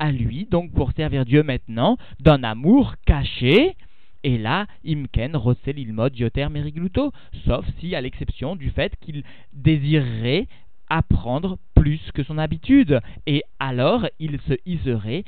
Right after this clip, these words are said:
à un niveau de Oved Elohim, de serviteur de Dieu véritablement. Alors, pour conclure, nous devons seulement rappeler ces quelques mots du rabbi précédent qui nous fait remarquer que le début de la Avoda, le début du service de Dieu,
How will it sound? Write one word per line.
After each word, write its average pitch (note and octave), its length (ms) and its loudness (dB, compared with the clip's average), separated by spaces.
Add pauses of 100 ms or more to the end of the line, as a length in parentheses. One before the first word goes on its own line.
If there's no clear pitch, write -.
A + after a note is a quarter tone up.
(240)
à F3 80 -2
un C#3+ 160 -2
niveau B2 340 -2
de C#3+ 300 -2
Oved C3 340 0
Elohim, D#3+ 480 0 (220)
de D3 120 4 (120)
serviteur B2+ 560 -4
de C3+ 100 0
Dieu B2 240 0
véritablement. F3 840 0 (340)
Alors, A#2 160 -4
pour A2 220 -8
conclure, D3 460 -8 (220)
nous C3+ 120 -6
devons B2 260 -2 (240)
seulement C#3 640 -4 (200)
rappeler B2 540 -4 (300)
ces C3+ 80 -2
quelques C#3+ 300 -4
mots A#2+ 280 -2
du B2 200 -4
rabbi A#2 260 -4
précédent A#2+ 600 -2 (420)
qui D3 340 -10 (180)
nous B2+ 80 -4
fait D3 180 -2
remarquer B2 400 -6
que C#3+ 120 -2
le B2 120 2
début C#3+ 600 4
de C3+ 120 -4
la A#2+ 140 -4 (100)
Avoda, A#2 520 -4 (200)
le C#3+ 180 6
début B2+ 340 -2
du D#3+ 120 -10
service B2+ 420 -4
de B2 140 2
Dieu, B2 280 0